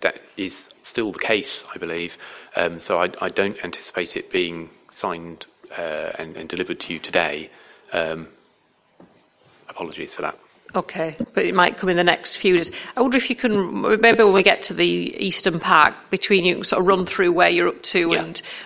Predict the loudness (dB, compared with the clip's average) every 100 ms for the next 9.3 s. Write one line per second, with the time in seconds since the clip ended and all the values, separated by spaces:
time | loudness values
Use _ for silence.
0 | -16 -12 -10 4 6 6 2 2 0 2
1 | 0 0 4 4 4 0 4 6 4 0
2 | 4 6 6 2 -2 0 0 -2 -4 0
3 | 0 4 2 4 2 2 4 6 6 8
4 | 6 6 4 4 4 4 2 2 2 2
5 | 2 0 2 4 4 4 2 0 -20 _
6 | -2 0 0 -4 -4 -2 -2 -2 -10 -14
7 | -18 -20 -20 -6 0 2 4 4 2 0
8 | -6 -8 -6 -2 0 -2 -6 -2 -2 0
9 | -4 -12